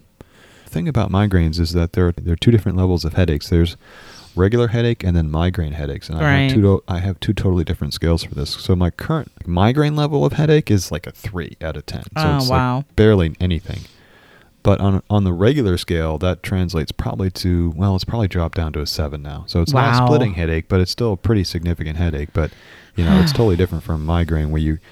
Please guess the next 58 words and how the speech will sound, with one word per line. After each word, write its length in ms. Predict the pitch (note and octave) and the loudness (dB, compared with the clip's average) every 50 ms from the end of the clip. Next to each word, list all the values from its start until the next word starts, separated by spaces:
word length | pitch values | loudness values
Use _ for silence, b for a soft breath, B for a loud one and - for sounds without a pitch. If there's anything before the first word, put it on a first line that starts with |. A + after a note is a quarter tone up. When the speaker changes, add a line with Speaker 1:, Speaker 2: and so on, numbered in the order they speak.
| B B B B B B B B | B B B B B B B B
Speaker 1:
at 100 | G2 - | -6 -4
that 180 | B2+ B2 - | -2 -2 2
level 320 | G#2+ A2 A2 G#2 G#2 G2 F2+ | 4 4 6 6 6 6 6
of 100 | E2+ E2 | 4 4
a 60 | E2+ | 2
migraine, 520 | E2+ F2+ F#2 G2+ G#2+ A2+ A2+ A2+ A#2+ A#2+ - - | 2 2 2 2 2 2 2 2 0 -2 -4 -2
Speaker 2:
Mm-hmm. 240 | E3 F3 F3 E3 F3 | 0 2 2 2 0
Speaker 1:
it's 120 | E3 D#3+ D#3+ | 2 2 2
like, 140 | - - | 4 4
yeah, 160 | C3+ C3 G#2+ F#2 | 2 0 2 0
I 80 | C3+ | -2
can 200 | C#3 - C3+ G#2 | -2 -2 -2 0
manage 320 | F2+ E2 D2+ D2 C2+ - - | 0 -2 -2 -4 -6 -8 -8
this 240 | B1+ C2 - - - | -10 -10 -10 -12 -10
'cause 260 | _ - G2 F2+ F#2 | _ 2 2 4 4
you're, 180 | F#2+ F#2+ F#2+ F2+ | 4 4 4 4
you're 200 | F2 F2 F2+ F#2 | 2 0 -2 -2
down 260 | E2 F#2+ F#2 F2+ F2+ | -2 -2 -2 -2 -2
from 160 | E2+ - E2+ | -2 -4 -4
the, 160 | E2 D#2+ D#2 - - | -4 -4 -6 -8 -6
the 140 | F2 F2 D#2+ | -4 -4 -4
brain 380 | D2 D#2 - E2+ E2+ E2+ D#2+ D#2+ | -4 -4 -2 0 0 0 0 -2
fog 340 | - E2 D#2 D2+ D#2 D#2+ | 0 0 0 0 0 0
and 120 | D#2 D2+ D#2 | -2 -2 0
all 140 | D#2 D#2+ D#2+ | 0 0 0
the 120 | D2+ D2+ | 0 0
other 260 | D2 C#2+ D2 D#2+ F2 - _ _ - - | -2 -2 -4 -6 -8 -12 _ _ -4 0
really 160 | F2 D#2 C#2 | 2 2 4
Speaker 2:
Right. 100 | C2 C2 | 2 2
Speaker 1:
nasty 320 | D2+ D#2+ E2 D#2 - - D#2 | 0 -2 -2 -4 -4 -8 -10
stuff 260 | - - - D#2+ D2+ | -8 -6 -4 -4 -2
Speaker 2:
Right. 80 | D2+ C#2 | -2 -2
Speaker 1:
that 80 | - - | -2 -4
can 60 | E2 | -4
be 120 | D2+ D2 | -4 -4
associated 400 | C#2+ - - D#2+ D#2 - D#2+ D#2 | -4 -2 -2 -2 -2 0 0 0
with 140 | D#2+ E2 E2 | 2 2 0
it. 60 | E2 - B B B B B B B | -2 -4 B B B B B B B
Like 200 | B A2+ G#2+ G2 | B 4 6 6
this 180 | A2 A2 - - | 6 4 4 4
morning 340 | A#2 A2+ A#2 A#2+ B2+ B2 A2 | 4 4 6 6 4 4 4
when 100 | G2+ F#2 | 4 4
it 100 | F2+ - | 4 2
started, 460 | - - F#2+ G#2 A2 B2 B2+ B2+ - - - - | 2 4 4 6 6 4 4 2 -2 -10 -6 -2
I, 160 | F#2 G2 F#2 - _ _ _ - | 0 0 0 -2 _ _ _ 0
I 120 | G#2 G#2+ | 2 4
was 180 | G#2+ A2 G#2+ - | 6 4 4 2
trying 380 | - - - G#2+ G#2 A2+ A#2 | -2 0 2 4 6 6 4
to 100 | G#2 G2+ | 4 2
read 240 | F2+ E2+ F#2+ G2 G2 - | 2 4 4 4 4 4
through 160 | - F#2+ E2+ | 2 2 2
the 200 | F2 E2 D#2 - - | 2 0 0 -2 -2
morning 300 | F2 F2+ F2+ F2+ F2 E2 | 0 2 4 4 2 2
news, 420 | D2+ D#2 E2 F#2 G#2 A#2 - - - _ | 2 2 4 4 4 2 0 -2 -8 _
Speaker 2:
Mm-hmm. 380 | - E3+ F3+ F#3 F#3 F3 F3+ F#3 F#3+ - _ _ _ _ - | -4 -2 0 0 0 0 -2 -2 -6 -8 _ _ _ _ -4
Speaker 1:
and 140 | G2 G2 G2+ | -2 0 0
I 80 | G2+ | 0
s-, 120 | G2 - | -2 -4